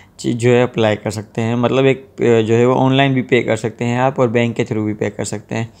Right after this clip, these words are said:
अब हमारा जो है, ये क्लियर हो गया, फ़ीस वगैरह का प्रोसीजर जो है, वो हमें पता चल गया कि हमें कैसे अप्लाई करना है, कैसे सबमिट करवाना है, फ़ीस वगैरह। तो हम यहाँ पे ओजीडीसीएल पे एडवर्टाइजमेंट में आ जाते हैं। एडवर्टाइजमेंट हम चेकआउट कर लेते हैं, उसके बाद फिर मैं आपको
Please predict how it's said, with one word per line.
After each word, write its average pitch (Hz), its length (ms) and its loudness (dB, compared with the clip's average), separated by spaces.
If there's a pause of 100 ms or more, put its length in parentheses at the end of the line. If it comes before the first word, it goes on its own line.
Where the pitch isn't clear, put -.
(120)
अब 127 120 2
हमारा 139 320 2
जो 139 120 0
है, 135 340 2
ये 123 180 4
क्लियर 127 340 2
हो 131 120 0
गया, 123 240 2
फ़ीस 120 400 -4
वगैरह 113 320 2
का 110 180 -2
प्रोसीजर 113 520 -2
जो 113 180 -4
है, 110 100 0
वो 107 120 -2
हमें 107 220 -4
पता 113 200 -4
चल 117 160 0
गया 117 180 2
कि 117 100 -4
हमें 110 260 -4
कैसे 113 260 -6
अप्लाई 113 300 -2
करना 113 240 -4
है, 110 100 -4
कैसे 113 240 -4
सबमिट 117 340 -2
करवाना 110 360 -2
है, 107 120 0
फ़ीस 127 280 -4
वगैरह। 127 280 0 (300)
तो 123 60 -4
हम 131 180 -2
यहाँ 127 220 0
पे 139 140 -2 (540)
ओजीडीसीएल 123 640 0
पे - 240 -4
एडवर्टाइजमेंट 120 760 2
में 104 80 0
आ 104 100 0
जाते 101 280 -4
हैं। 139 200 -4 (340)
एडवर्टाइजमेंट 143 580 2
हम 139 60 0
चेकआउट 127 460 -2
कर 131 100 0
लेते 120 240 -2
हैं, 139 100 0
उसके 123 220 -4
बाद 110 260 -2
फिर 117 100 0
मैं 110 120 -2
आपको 135 340 -2